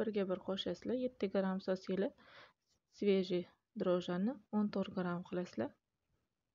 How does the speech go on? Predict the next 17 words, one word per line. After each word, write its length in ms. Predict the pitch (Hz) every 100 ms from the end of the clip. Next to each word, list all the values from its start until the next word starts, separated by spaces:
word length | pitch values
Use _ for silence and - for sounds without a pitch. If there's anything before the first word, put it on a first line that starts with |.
| _ _ _ _ _ _ _ _ _ _ _ _ _ _ _ _ _ -
Yaxshilab 440 | 214 - 196 190 196
aralashtirib 600 | 196 185 - - 185 180 170
oldim. 300 | 190 269 - _ _ _ _ _ _ _ _ _ _ _ -
Yarim 280 | 208 208 202 202
choy 120 | 196 190
qoshiq 300 | 185 202 - -
tuz, 200 | 233 - - - _ _ -
oltmish 380 | 208 208 202 202
milligram 520 | 196 190 175 190 208 208 - - - - _
oddiy 300 | 240 208 - 202
o'simlik 400 | - 202 196 190 190
yog'ini 380 | 190 190 185 196 -
solib, 320 | 185 202 330 - _ _ _ _ _ - - _ -
xamir 280 | 220 208 202
qilishni 300 | 190 185 - 220
boshlaymiz. 480 | 226 - 196 180 - 214 - _ _ _ _ -
Unni 280 | 247 247